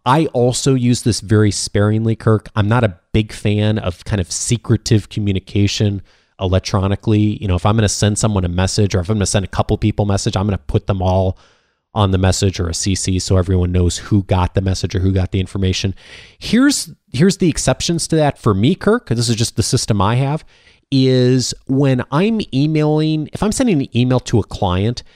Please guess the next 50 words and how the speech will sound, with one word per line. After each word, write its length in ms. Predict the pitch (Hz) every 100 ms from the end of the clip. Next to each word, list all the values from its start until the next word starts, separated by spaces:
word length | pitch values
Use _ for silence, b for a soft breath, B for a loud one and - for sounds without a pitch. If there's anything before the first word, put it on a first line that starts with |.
| b
and 120 | 123 117
there's 200 | 104 -
three 420 | - 127 151 185
or 100 | 139
four 380 | - 120 113 120
of 120 | 113
us 200 | 113 -
working 600 | 101 110 117 - 120 113
on 200 | - 95
a 60 |
project, 800 | 85 - 95 98 95 110 107 - -
and 300 | 107 90 90
this 120 | 104
often 320 | 98 98 - 101
happens 320 | 101 104 95
with 180 | 101 -
me 120 | 98
where 100 | 95
there's 220 | 87 - -
kind 100 | 101
of 80 | -
three 160 | 135
or 60 | 147
four 160 | 139
people 300 | 117 120 -
working 260 | 98 101 110
on 100 | 101
something, 380 | - 104 110 101 B B B B
and 80 | 127
I 80 | 120
want 220 | 120 120 -
everyone 400 | 151 196 175 135
to 60 | 107
know 180 | 107
that 100 | 107
I've 180 | 98 87
gotten 320 | 104 107 104
back 320 | 87 92 107 -
to 80 | 156
someone, 460 | 156 156 160 170 - B B -
but 120 | 131
I 60 |
don't 340 | 123 - 180 143
want 260 | 156 156
the 80 | 107
client 580 | - - 113 117 123 113
to 100 | -
hit 200 | 98 123
reply 540 | 104 - - 110 104 98
all 480 | 95 90 92 104